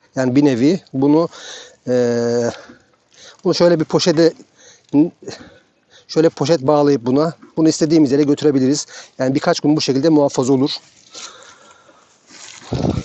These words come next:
Bunu bağlamışız buraya. Hemen şuradan, şuradan keselim. Evet arkadaşlar, yeni, yepyeni bir fidan bakın. Şurası,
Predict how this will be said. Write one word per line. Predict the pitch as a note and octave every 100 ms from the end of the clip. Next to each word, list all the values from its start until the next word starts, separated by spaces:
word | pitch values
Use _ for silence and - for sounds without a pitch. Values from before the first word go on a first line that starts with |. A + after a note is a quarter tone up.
| - _ _ _ _ - -
Bunu | C#3 C3+
bağlamışız | C#3 C3+ C#3 - G2+ G#2+
buraya. | A#2+ B2
Hemen | C3+ C3+ - - - - - - - _ _ _ _ _ -
şuradan, | - - - C#3 - - - - - _ _ _ _ _ - _ _ _ _ - - - - -
şuradan | - C3 A#2 B2+
keselim. | - B2 B2+ D3 C3 _ - - - - - - - - - - - - - -
Evet | F3 F3+
arkadaşlar, | C#3 B2+ B2+ - F#3+ -
yeni, | D3 E3+ F3+ E3
yepyeni | F#3 - C3+ D3+
bir | G3
fidan | - F#3+ D#3 B2+
bakın. | B2 E3 E3 - - _ _ _ - - - -
Şurası, | D3+ D#3+ - F3